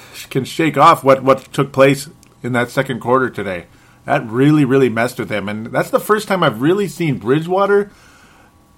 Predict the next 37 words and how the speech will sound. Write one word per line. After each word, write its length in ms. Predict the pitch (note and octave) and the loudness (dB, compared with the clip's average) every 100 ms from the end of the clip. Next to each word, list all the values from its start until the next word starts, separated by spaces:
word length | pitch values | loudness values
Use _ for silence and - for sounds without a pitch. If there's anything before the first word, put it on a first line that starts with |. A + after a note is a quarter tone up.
| _ _ _ _ | _ _ _ _
flustered. 580 | D3+ F3 G#3 - C3 G2 | -4 2 2 2 -2 -2
I, 320 | - D3+ F3 | -4 -2 0
I 120 | D3 F#3+ | 2 2
haven't 220 | A3 F3 | 2 -4
seen 220 | G#3 F#3+ | -6 -6
Teddy 280 | D3 F3+ E3+ | 0 2 2
Bridgewater 440 | E3 D#3+ D#3 C#3+ | 0 0 0 0
flustered 600 | - C#3+ D3 - B2 F#2+ - - - _ | -2 -2 -4 -4 -6 -6 -14 -20 -20 _
thus 240 | - B2 - | -6 -6 0
far 200 | A#2+ G#2 | 0 2
this 200 | G#2 - | -2 -6
year. 160 | G#2 | -8
Today, 440 | G2 A#2 C#3+ G#3 G#3 | -6 -6 -4 -4 -6
it 160 | D3 | -6
seemed 200 | C#3+ E3+ | -6 -2
like 160 | G3 D#3 | 0 0
he 80 | D3 | -2
took 180 | E3+ D3 | -4 -6
a 60 | |
step 320 | - D3+ B2+ | -4 -2 -2
back 240 | A2+ E3 G#3 | 0 -2 -2
a 60 | |
little 180 | G#2+ G#2+ | -4 -4
bit 180 | F#2+ F#2 | -4 -6
after 300 | G2 F#2+ A2 | -6 -8 -4
that. 180 | G#2+ A2+ | -4 -2
After 280 | C#3 C#3+ B2+ | -2 -2 -4
it 140 | B2 | -2
looked 220 | B2+ B2+ | -2 -2
like, 200 | A#2 A2+ | -2 -2
again, 320 | G#2 G2+ D#3+ | -2 -2 -2
he 80 | B2+ | -2
was 140 | C3+ C3+ | -4 -2
taking 460 | C3+ A#2+ A2 G2 | -2 -2 -4 -4
mammoth 380 | A#2 C3+ E3+ C3+ | -4 -2 -2 -6
steps 300 | - A#2+ - | -2 -4 -4
forward. 460 | - D#3 D#3+ F#2+ | -2 0 0 -4